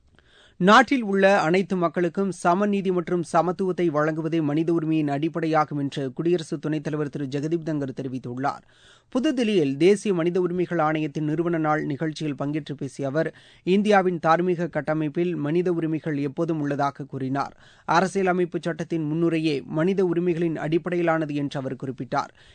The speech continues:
எந்தவொரு வடிவத்திலும் பாகுபாடு காட்டுவது மனித உரிமைகளுக்கு சவாலானது என்று திரு ஜெகதீப் தங்கர் தெரிவித்தார்.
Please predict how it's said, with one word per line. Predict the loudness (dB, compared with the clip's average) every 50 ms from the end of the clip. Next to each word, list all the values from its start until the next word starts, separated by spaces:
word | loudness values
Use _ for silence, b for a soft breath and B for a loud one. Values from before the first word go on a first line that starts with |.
| b b
எந்தவொரு | 2 2 4 6 6 6 6 4 4
வடிவத்திலும் | 4 4 4 2 2 0 0 0 0 0 2
பாகுபாடு | 4 2 4 2 0 0 0 0 0 -2
காட்டுவது | -2 -4 -4 -2 -4 -2 0 0
மனித | 0 0 0 0 2 2 2
உரிமைகளுக்கு | 0 0 0 0 0 0 0 0 -2 -2 -4 -6 -4 -4
சவாலானது | -2 2 4 4 4 4 2 2 -2 -2 -2
என்று | -2 -4 -4 -4 -6 -6
திரு | -6 -6 -6
ஜெகதீப் | -4 -4 -4 -2 0 -2 -2 -2 -4
தங்கர் | -4 -4 -4 -6 -6 -8 -8
தெரிவித்தார். | -6 -6 -6 -6 -4 -2 -4 -4 -4